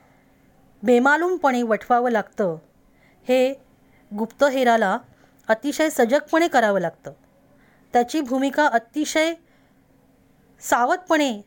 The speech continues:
पार पाडावी लागते. अशाच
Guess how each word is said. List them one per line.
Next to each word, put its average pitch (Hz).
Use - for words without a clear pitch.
पार 240
पाडावी 202
लागते. -
अशाच 349